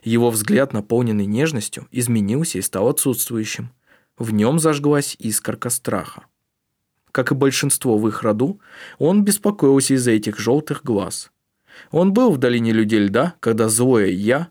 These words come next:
Калгрима взяло верх, и Калгрим убил Тария.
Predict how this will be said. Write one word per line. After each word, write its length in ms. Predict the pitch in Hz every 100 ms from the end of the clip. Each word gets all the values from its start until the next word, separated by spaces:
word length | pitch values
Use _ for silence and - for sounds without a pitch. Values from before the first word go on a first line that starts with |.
| _
Калгрима 640 | - 110 110 127 165 117 -
взяло 360 | 113 113 110 101
верх, 420 | 101 156 165 - _ - -
и 80 | 208
Калгрим 520 | 202 214 143 156 170 -
убил 360 | 143 131 147
Тария. 520 | 147 123 104 90 -